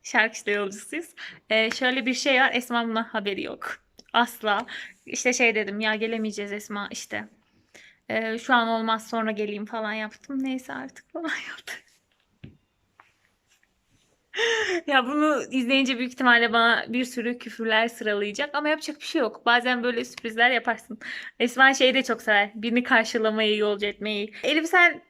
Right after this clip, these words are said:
şarkı işte gel ben seni karşılayayım." falan böyle bir isteği vardı. Ya her zaman var da. Ee, öyle bir şey de olmayacak.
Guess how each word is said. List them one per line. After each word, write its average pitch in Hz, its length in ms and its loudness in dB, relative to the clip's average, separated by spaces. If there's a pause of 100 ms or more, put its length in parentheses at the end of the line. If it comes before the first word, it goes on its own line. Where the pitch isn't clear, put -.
(220)
şarkı 320 260 4
işte 320 220 0
gel 302 200 6
ben 302 160 4
seni 311 260 0
karşılayayım." 294 540 2
falan 247 540 4
böyle 233 240 2
bir - 60 -20 (760)
isteği 233 460 2
vardı. 196 420 0
Ya 220 80 -8
her 226 160 0
zaman 226 280 -4
var 349 220 -4
da. 226 140 -6 (720)
Ee, 220 340 -2 (240)
öyle 240 160 0
bir 240 40 -8
şey 247 180 0
de 226 40 0
olmayacak. 226 680 -2